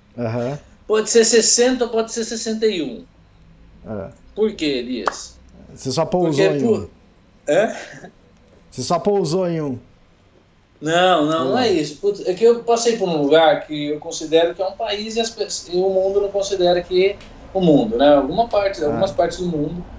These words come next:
Speaker 2: que é a Palestina, né, cara? A Palestina não é reconhecida
Speaker 1: Ah,
Speaker 2: como um
Speaker 1: tá.
Speaker 2: país.
Speaker 1: É, é.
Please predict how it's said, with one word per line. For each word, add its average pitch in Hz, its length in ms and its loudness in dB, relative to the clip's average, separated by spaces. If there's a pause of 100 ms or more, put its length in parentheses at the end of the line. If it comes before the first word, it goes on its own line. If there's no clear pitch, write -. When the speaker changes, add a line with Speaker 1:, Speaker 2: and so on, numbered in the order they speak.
(500)
Speaker 2:
que 180 100 4
é 185 80 6
a 185 60 0
Palestina, 190 680 2
né, 131 200 -10
cara? 110 200 -2
A - 40 -4
Palestina 135 420 -6
não 254 100 2
é 262 80 6
reconhecida 202 500 2
Speaker 1:
Ah, 127 40 -4
Speaker 2:
como 147 140 4
um 143 60 2
Speaker 1:
tá. 139 120 2
Speaker 2:
país. 123 580 0 (400)
Speaker 1:
É, 147 80 -8
é. 101 200 -8